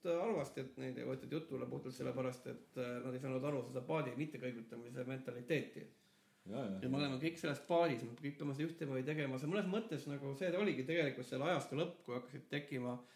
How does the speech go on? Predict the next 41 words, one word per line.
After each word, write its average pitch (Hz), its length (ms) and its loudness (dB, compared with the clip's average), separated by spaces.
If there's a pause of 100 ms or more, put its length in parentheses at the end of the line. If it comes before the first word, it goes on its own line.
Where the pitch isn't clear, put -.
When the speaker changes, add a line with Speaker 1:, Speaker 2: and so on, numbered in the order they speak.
(500)
Speaker 1:
äh, 135 560 2
kui 156 180 2
igaühel 180 420 8
oli 123 120 4
sinna 131 160 2
ligipääs. 120 560 2 (360)
Et 131 80 -6
see 139 160 2
Speaker 2:
Mhm. 127 300 2
Speaker 1:
lävi 180 300 8
läks 120 200 -4
palju 170 180 4
madalamaks 147 580 2
ja 127 40 -4
siis 147 140 -8
tekkis - 280 -4
ikka 170 260 -2
nagu 175 400 -2
lühemate 170 420 6
pükstega 147 340 0
mehed 135 240 4
jõudsid 131 240 0
sinna 127 220 -2
peale 131 180 2
aastate 123 240 -4
peale. 117 180 -6
Speaker 2:
Ja, 101 120 -6 (300)
ja 104 80 -8
siis 107 160 -4
enam 120 240 -2
ei 127 880 -4 (840)
olnud 120 280 6
seda 110 200 4
etiketti, 110 600 0
et, - 300 -8
et 87 260 -6
me 107 80 0
ei 101 60 -2
trolli 107 360 4
ja 95 140 0
me 98 100 -2